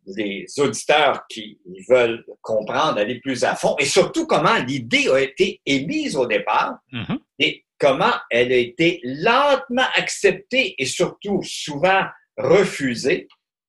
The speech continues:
Speaker 1: euh, au cours des décennies pour renaître, finalement, dans les années soixante.
Speaker 2: Ouais, ouais, ouais.
Speaker 1: Mais,
Speaker 2: Et
Speaker 1: mais la, la, la notion,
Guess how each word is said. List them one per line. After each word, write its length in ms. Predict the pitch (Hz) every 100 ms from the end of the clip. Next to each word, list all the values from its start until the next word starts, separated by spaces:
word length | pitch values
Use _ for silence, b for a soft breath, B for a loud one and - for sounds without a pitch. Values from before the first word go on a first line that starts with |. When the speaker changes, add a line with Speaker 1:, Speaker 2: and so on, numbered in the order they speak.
| _
Speaker 1:
euh, 200 | 120 113 113 -
au 180 | 135 117
cours 240 | - 151
des 120 | 113 110
décennies 560 | 131 - 104 101 -
pour 260 | - 135 127
renaître, 720 | 143 147 156 202 180 - - 101 95 - _ _ _ _
finalement, 540 | - 120 92 90 147
dans 200 | 127 98
les 200 | 107 104
années 160 | 101 113
soixante. 500 | - 95 - 127 87 _ _ _ _
Speaker 2:
Ouais, 120 | 101
ouais, 120 | 107 101
ouais. 140 | 123 _ B B
Speaker 1:
Mais, 180 | 117 151 170
Speaker 2:
Et 80 | - _ _ _ _
Speaker 1:
mais 260 | 117 175 175
la, 220 | 147 143 156
la, 180 | 151 -
la 140 | 160
notion, 360 | 196 180 -